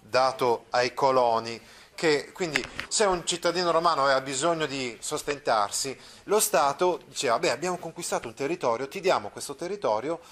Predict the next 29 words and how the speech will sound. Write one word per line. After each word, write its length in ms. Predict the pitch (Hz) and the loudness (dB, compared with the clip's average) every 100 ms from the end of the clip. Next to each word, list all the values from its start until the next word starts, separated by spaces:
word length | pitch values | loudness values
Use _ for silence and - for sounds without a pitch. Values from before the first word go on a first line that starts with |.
| - - - | -20 -20 -6
eh, 360 | - 135 131 127 | 0 2 2 -2
tu 120 | 190 170 _ _ | -8 -16 _ _
adesso 320 | 139 143 - | -10 -8 -8
te 100 | - | -8
lo 120 | 135 | -10
coltivi 460 | 143 185 - 175 185 | -6 -8 -6 -8 -8
così 220 | 180 156 | -8 -10
puoi 240 | - 127 117 | -8 -8 -8
vivere, 540 | 104 95 101 107 104 _ | -10 -8 -6 -6 -10 _
eh, 560 | - 101 95 92 90 87 - - - | -10 -8 -8 -8 -10 -12 -16 -18 -6
e 200 | 120 110 | -4 -2
sostentare 640 | - 120 - 120 123 104 | -4 -6 -8 -2 0 0
te 100 | - | -2
stesso 360 | 147 - 175 - | -4 -2 0 0
e 20 | |
la 80 | 127 | 0
tua 120 | 120 | -2
famiglia". 520 | 104 101 92 87 87 - - - - - | -4 -6 -6 -14 -16 -16 -20 -20 -20 -14
Invece 480 | - 226 190 131 165 | -6 -2 0 0 -2
in 80 | 170 | -4
questo 340 | 247 240 185 | -2 0 -2
periodo 560 | 160 120 104 95 95 104 | -2 -4 -4 -8 -8 -8
questi 320 | 147 - 101 | -4 -4 -4
grandi 460 | 123 151 180 151 131 | -4 -2 -2 -6 -8
proprietari, 640 | 120 120 110 123 123 117 | -8 -8 -4 0 2 0
ter-, 180 | 117 113 | -2 -4
questi 220 | 120 113 | -2 -2
senatori 540 | - 117 113 - 110 | -2 -2 -4 -2 -2
eccetera, 380 | 104 - 101 131 | -4 -6 -4 -4